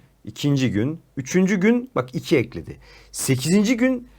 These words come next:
sonunda bak sekizinci günün sonunda zirveye ulaşmış. Bak sekizinci günde o zaman ne kadar yürümüştür?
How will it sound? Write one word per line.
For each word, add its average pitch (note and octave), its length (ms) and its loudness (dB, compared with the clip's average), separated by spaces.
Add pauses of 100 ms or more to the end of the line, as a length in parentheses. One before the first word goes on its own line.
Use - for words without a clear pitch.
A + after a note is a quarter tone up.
(100)
sonunda C#3 800 4
bak G2 200 -4
sekizinci F3+ 640 2
günün D#3 260 2
sonunda G#3 500 2
zirveye D3+ 380 2
ulaşmış. F#2+ 480 -4
Bak - 140 -10
sekizinci F#3+ 580 0
günde G#3+ 240 2
o D#3+ 120 2
zaman D3+ 300 0
ne G3 60 0
kadar E3+ 300 0
yürümüştür? B2+ 600 -2